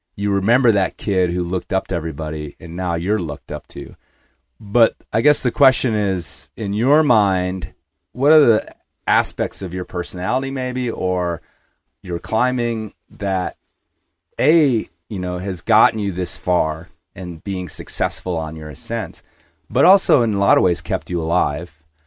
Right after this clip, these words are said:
and maybe you throw that to luck. But someone as networked as you are, you know, you've lost a lot of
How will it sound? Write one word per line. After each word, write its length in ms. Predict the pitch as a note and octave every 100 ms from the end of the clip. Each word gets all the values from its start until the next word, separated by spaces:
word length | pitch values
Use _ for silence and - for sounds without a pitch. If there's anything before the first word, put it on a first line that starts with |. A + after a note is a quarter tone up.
| _ _
and 480 | E2 D#2 D#2 D#2 D#2
maybe 260 | F#2 F2+
you 60 | F2
throw 220 | - F2
that 220 | D#2+ D2+
to 80 | -
luck. 460 | D2 E2 E2 - - - _ _ _ _
But 280 | F2+ - - _
someone 360 | - C#3+ D3+ C3+
as 160 | G#2+
networked 580 | G2+ G#2+ - A#2+ A#2+ -
as 180 | A2 G2
you 200 | G#2+ G#2
are, 300 | G2+ G#2 G2+ _ _ _
you 120 | G2+
know, 140 | F#2 F2+
you've 340 | F2 G#2+ E2
lost 400 | F2 F2 F#2+ -
a 60 | F#2
lot 280 | E2+ E2+
of 120 | E2+